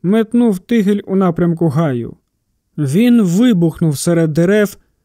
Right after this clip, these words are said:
осяявши миттєвим яскраво білим світлом усе довкола,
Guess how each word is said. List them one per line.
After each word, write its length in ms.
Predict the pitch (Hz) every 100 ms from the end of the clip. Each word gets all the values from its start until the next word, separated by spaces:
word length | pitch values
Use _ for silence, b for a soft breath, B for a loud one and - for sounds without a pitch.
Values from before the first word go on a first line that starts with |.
| _
осяявши 800 | 170 170 - 240 240 220 - 220
миттєвим 760 | 208 202 190 - 254 233 214 196
яскраво 640 | 190 180 - 190 185 175
білим 380 | 165 190 165 156
світлом 500 | - 196 190 190 180
усе 340 | - 170 - 175
довкола, 720 | 165 160 - 220 165 131 -